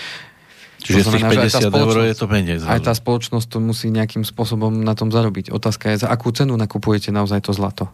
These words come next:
Speaker 1: Hmm.
Speaker 2: Za akú cenu vám to oni vlastne predávajú,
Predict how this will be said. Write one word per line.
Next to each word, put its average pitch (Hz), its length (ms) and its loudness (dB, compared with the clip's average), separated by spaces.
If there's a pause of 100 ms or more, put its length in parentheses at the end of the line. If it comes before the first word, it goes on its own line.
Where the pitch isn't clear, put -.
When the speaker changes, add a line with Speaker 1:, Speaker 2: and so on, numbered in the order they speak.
Speaker 1:
Hmm. 104 160 2 (160)
Speaker 2:
Za 110 80 4
akú 113 160 -2
cenu 117 240 0
vám 113 160 2
to 120 80 -2
oni 120 160 0
vlastne 113 320 2
predávajú, 104 560 0